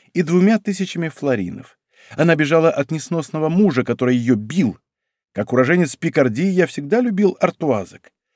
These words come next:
От Артуа до Фландрии один только шаг. Она приезжала жаловаться и плакать к своему крестному, лавошнику на Ломбардской улице, где я теперь торгую.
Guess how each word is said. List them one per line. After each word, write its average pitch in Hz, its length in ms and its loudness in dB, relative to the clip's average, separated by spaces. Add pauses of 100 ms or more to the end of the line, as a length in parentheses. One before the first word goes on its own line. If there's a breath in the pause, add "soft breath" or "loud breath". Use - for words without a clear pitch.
(280)
От 131 180 2
Артуа 240 340 4
до 196 120 2
Фландрии 202 600 0
один 190 360 -2
только 185 300 -4
шаг. - 420 -12 (540)
Она 196 240 4
приезжала 202 480 2
жаловаться 143 540 2
и 120 40 0
плакать 208 440 -2
к - 100 -16
своему 185 340 0
крестному, 92 680 -6 (280 soft breath)
лавошнику 160 680 2
на 175 120 2
Ломбардской 143 640 0
улице, 131 440 -4
где 113 180 -2
я 135 160 2
теперь 113 260 -6
торгую. 101 540 -6